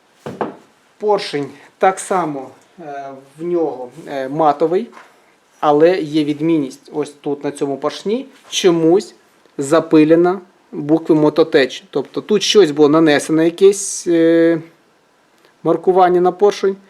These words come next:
але потім воно було затерте. Чому це зробили? Ну,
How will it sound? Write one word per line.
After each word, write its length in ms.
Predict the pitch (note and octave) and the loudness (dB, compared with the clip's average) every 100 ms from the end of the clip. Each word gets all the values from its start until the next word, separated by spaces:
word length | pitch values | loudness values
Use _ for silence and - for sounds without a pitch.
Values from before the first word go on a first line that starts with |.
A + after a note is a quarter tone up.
| _ _ _ | _ _ _
але 200 | F3 A#3 | 2 2
потім 360 | A#3 F3+ G#3 F#3+ | 2 0 2 0
воно 260 | D3 D#3+ | 2 2
було 340 | F3+ D3+ D#3+ E3 - _ | 2 4 4 2 -8 _
затерте. 640 | C#3 C#3+ F3+ F#3+ C#3+ - C3+ - - - - | -4 -4 2 2 2 -2 -10 -12 -20 -20 -12
Чому 300 | D#3 D3+ A3+ | -6 -2 -2
це 140 | C#4 | -4
зробили? 460 | B3 C#4+ C4 C4+ C4+ C4+ - _ - | -6 -6 -6 -8 -10 -16 -20 _ -12
Ну, 400 | D#3+ E3+ G#3 | -6 -2 -2